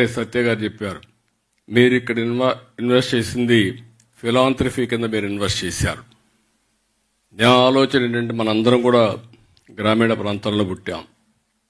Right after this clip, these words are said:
చిన్న కుటుంబాల్లో పుట్టాం, చదువుకున్న అవకాశాలు ఉపయోగించుకున్నాం.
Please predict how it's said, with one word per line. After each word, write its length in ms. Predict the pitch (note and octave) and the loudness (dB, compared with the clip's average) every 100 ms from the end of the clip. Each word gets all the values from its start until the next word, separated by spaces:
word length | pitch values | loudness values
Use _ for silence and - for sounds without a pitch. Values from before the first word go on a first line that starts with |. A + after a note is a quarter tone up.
| _ _ A2 | _ _ 0
చిన్న 200 | A2+ A#2 A2+ | 2 2 0
కుటుంబాల్లో 540 | - G2+ G#2 G#2 F#2+ F2 | -4 -4 0 0 0 -6
పుట్టాం, 340 | D#2+ - D#2 C2+ _ _ _ _ _ _ _ _ _ _ _ - | -10 -12 -12 -14 _ _ _ _ _ _ _ _ _ _ _ -8
చదువుకున్న 560 | A2 A2+ C3 B2+ A#2+ A#2 - G2+ | 0 4 4 4 2 2 0 0
అవకాశాలు 680 | A2+ A#2 A#2+ B2 C3 A#2+ | -2 2 0 0 -2 -2
ఉపయోగించుకున్నాం. 840 | A2 G#2+ G#2 G2 F2+ - G2+ G2 | -2 0 -2 -2 -10 -12 -10 -10